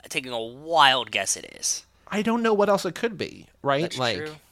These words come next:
Speaker 2: 'cause I feel like we wouldn't, if it was just, if it was, like, a brand or something, we would have heard about it.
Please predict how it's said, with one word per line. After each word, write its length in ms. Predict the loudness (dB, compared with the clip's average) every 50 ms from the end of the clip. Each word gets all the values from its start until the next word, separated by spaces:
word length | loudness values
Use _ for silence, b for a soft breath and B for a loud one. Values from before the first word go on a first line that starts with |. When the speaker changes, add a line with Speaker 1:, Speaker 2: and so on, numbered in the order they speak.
| _ _ _ _ _ _ _ b b b b b b b b b b b b _ _ _ _ _ _ -16 -16 -16 -20 _ _ _ _ _ _ _ _ -6
Speaker 2:
'cause 100 | -2 -2
I 40 | 0
feel 120 | 2 2
like 140 | 2 4 2
we 80 | 2 2
wouldn't, 320 | 4 2 2 2 0 -2
if 160 | -2 0 0
it 120 | 0 0 2
was 260 | 2 2 2 0 -2
just, 720 | -2 2 4 4 4 4 2 -2 -6 -8 -8 -12 -12 -12 -10 _
if 200 | -2 -2 2 2
it 120 | 2 0 2
was, 320 | 2 2 4 4 4 4
like, 180 | 4 2 2 4 2
a 100 | 2 2
brand 680 | 2 -4 -4 -2 0 0 2 2 2 2 2 2 2 0
or 100 | 0 0
something, 380 | 0 -2 -2 -2 -2 -4 -2 -2
we 120 | -4 -2
would 180 | 0 0 2 2
have 160 | 0 -2 -4
heard 380 | -8 -8 -4 -2 0 0 0 0
about 300 | 0 -2 -4 -4 -4 -6
it. 180 | -8 -10 -10